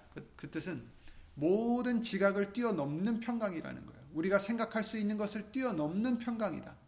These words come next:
상상할 수 없는 때에도 주시는 평강이, 상상할 수 없는 평강을 얘기하는 거죠.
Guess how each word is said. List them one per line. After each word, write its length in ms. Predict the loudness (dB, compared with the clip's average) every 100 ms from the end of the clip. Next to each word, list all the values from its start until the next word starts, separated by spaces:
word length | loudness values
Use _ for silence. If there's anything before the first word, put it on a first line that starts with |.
| -20 -20 -20 -16
상상할 560 | -2 2 4 4 4 0
수 260 | 0 0
없는 580 | 2 2 4 4 2 0 -10 -20 -20 -6
때에도 640 | 2 4 4 2 0 -2 -8 -20 -8
주시는 440 | -4 -2 0 0
평강이, 420 | -2 -2 0 -2 -6 -16 -14
상상할 480 | -2 0 2 0 0
수 160 | 0
없는 320 | -2 0 -2
평강을 460 | -2 -4 -2 -2 -2
얘기하는 320 | -2 -2 -2
거죠. 360 | -4 -6 -8